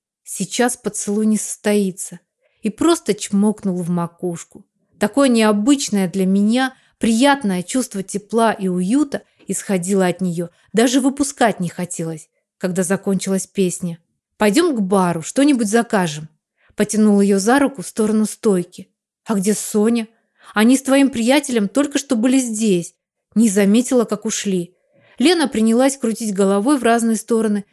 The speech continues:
в поисках подруги. «Вполне возможно, тоже к бару отправились. Или на воздух. Скоро придут, не волнуйся».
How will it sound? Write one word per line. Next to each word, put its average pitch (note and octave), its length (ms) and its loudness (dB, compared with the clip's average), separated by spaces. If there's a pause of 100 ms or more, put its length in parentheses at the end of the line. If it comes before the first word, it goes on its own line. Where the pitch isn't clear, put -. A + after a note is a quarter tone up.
в - 120 -20
поисках A#3+ 480 2
подруги. F#3 640 -2 (220)
«Вполне A3 500 2
возможно, B3 760 2
тоже A3 340 2
к F#3 80 -4
бару F#3+ 340 0
отправились. F3+ 800 -6
Или F4 180 0
на G3+ 180 4
воздух. F3+ 500 -4 (220)
Скоро F4+ 320 2
придут, A3 460 0
не G3+ 100 2
волнуйся». G#3 680 0